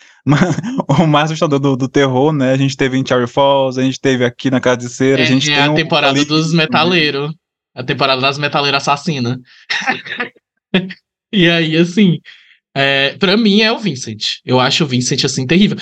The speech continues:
Speaker 2: Inclusive, se eu soubesse que a gente ia falar de, de, se, que ia cair nesse, nesse rolê, na, na próxima temporada, provavelmente eu vou trazer um filme também de um, de um assassino cabeludo. Inclusive por causa desse, inclusive por causa desse filme que eu, que eu, que eu ainda vou trazer pra gente debater,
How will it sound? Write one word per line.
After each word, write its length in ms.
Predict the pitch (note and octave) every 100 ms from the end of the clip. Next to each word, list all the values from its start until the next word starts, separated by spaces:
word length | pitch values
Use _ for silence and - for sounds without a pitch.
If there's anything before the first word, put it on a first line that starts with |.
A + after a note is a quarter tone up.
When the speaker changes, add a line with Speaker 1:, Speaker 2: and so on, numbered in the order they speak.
| - A3+
Speaker 2:
Inclusive, 440 | B3+ F4+ B3 A#3+
se 80 | -
eu 60 |
soubesse 340 | B3 A#3 G#3 G#3+
que 80 | A#3+
a 20 |
gente 120 | G#3
ia 80 | G#3
falar 400 | G#3 E3 D3+ F3
de, 180 | F#3 E3
de, 220 | D#3 C#3+ B2+ -
se, 320 | - C#3+ C#3+
que 160 | -
ia 100 | D#3+
cair 260 | D3+ D#3+ C#3+
nesse, 300 | D3 D3+ D3+
nesse 280 | D3 D3+ D#3
rolê, 360 | D#3 C#3 D3+
na, 160 | F3 D#3+
na 120 | D#3+
próxima 260 | E3+ F#3 A3
temporada, 400 | G#3 G#3 D3 D#3
provavelmente 380 | E3+ F#3+ F#3 F3
eu 40 |
vou 100 | E3
trazer 240 | E3+ D#3+
um 60 | D#3+
filme 220 | E3 D3+
também 260 | D#3+ D3 C#3
de 80 | C#3+
um, 120 | C#3+
de 100 | D3
um 40 |
assassino 360 | C#3+ D3+ D3 C3+
cabeludo. 480 | C#3 C#3 B2+ G2 - - - - _ -
Inclusive 640 | F#3+ B3 B3+ G#3+ E3 G3 A3
por 160 | G3+
causa 280 | - F3 F#3
desse, 400 | E3+ E3+ - - E3+
inclusive 680 | G3+ A3 - G3+ E3+ G3
por 160 | G3 G3+
causa 220 | F3+ F3+
desse 300 | F3 C4 -
filme 260 | A#3 G3+ G#3
que 100 | G3+
eu, 120 | F3+
que 140 | F3
eu, 260 | E3+ D#3 D3+
que 80 | -
eu 80 | D#3+
ainda 220 | D#3 D#3+
vou 280 | D3+ D#3 F3
trazer 360 | F#3 E3+ E3 D#3
pra 140 | D3+
gente 260 | D#3 D#3 D3+
debater, 520 | C#3+ C#3+ C#3+ C3